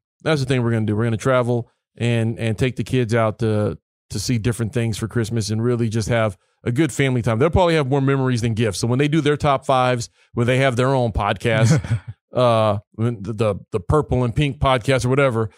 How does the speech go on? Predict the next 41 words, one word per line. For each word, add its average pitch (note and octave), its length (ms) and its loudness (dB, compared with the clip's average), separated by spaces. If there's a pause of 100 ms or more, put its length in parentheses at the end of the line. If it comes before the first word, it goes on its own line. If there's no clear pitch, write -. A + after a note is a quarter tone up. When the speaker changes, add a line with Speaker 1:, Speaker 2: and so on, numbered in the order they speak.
(260)
Speaker 1:
they, C3 240 4
whenever C3 380 0
they C3 160 2
do A#2+ 160 0
that, A2 280 0
they'll, A2+ 220 0
uh, G#2+ 300 0 (840)
they'll B2 160 2
have B2+ 160 2
more B2 180 2
memories B2+ 440 2
than A2+ 120 0
toys A2 500 0 (120)
or A2 160 -2
gifts. G2+ 560 -4 (120)
Hopefully, D3+ 560 -2 (320)
hopefully, C3 240 0
and B2+ 100 2
hopefully D3+ 220 0
they're C3+ 120 2
all A#2 140 2
good. G#2 260 -2 (220)
And C3+ 100 -2
hopefully F#3 260 0
your F3+ 180 2
memories D3+ 420 0
are C#3+ 100 2
all C3+ 140 2
good B2+ 240 -2
this A#2+ 180 -2
year B2 160 -2
too, B2+ 220 -2
guys. A#2 340 0 (300)
Uh, A#2+ 280 2
Merry D#3+ 280 2
Christmas C3 380 -2
to C3+ 80 -4
you B2+ 140 0
guys. A#2+ 320 0
Happy C#3+ 300 0
holidays. A#2+ 600 0